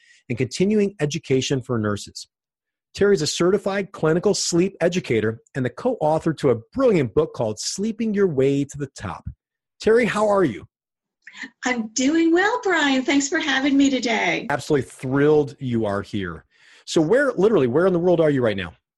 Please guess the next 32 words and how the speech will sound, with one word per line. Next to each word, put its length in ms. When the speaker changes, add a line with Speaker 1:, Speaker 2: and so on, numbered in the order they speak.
Speaker 2:
I 880
am 80
right 260
outside 360
of 360
Washington, 680
D 180
C 300
right 220
now, 320
and 140
it's 560
a 80
little 280
cold 540
and, 240
um, 340
not 180
quite 180
ready 200
for 160
the 100
cold 260
weather, 300
but 140
I 60
guess 260
it's, 500
I 80
better 220
get 200
ready. 320